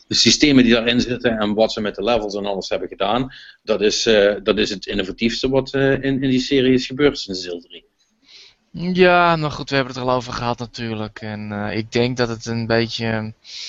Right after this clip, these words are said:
Speaker 2: ja, een beetje aan verkeerde marketing misschien is, of overreactieve, eh, fans, of allebei en dergelijke.
Speaker 1: Ja.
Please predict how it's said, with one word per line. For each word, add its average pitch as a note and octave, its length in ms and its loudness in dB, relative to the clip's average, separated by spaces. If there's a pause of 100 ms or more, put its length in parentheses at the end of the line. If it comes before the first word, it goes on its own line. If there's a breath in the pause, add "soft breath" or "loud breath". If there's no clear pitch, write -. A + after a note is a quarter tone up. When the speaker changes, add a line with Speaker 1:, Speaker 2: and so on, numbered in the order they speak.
(920 loud breath)
Speaker 2:
ja, C3 260 2
een C#3 80 0
beetje C#3+ 300 4
aan C#3+ 280 4
verkeerde C#3+ 360 -2
marketing C#3+ 540 -2
misschien C#3 580 -6
is, C3 320 -4
of C3 180 -10
overreactieve, B2 1200 -6 (240)
eh, A#2 300 2 (120)
fans, B2 640 0
of A2+ 300 -6
allebei A2+ 640 0
en G#2+ 120 -4
dergelijke. G2+ 680 -6 (240)
Speaker 1:
Ja. G2+ 340 0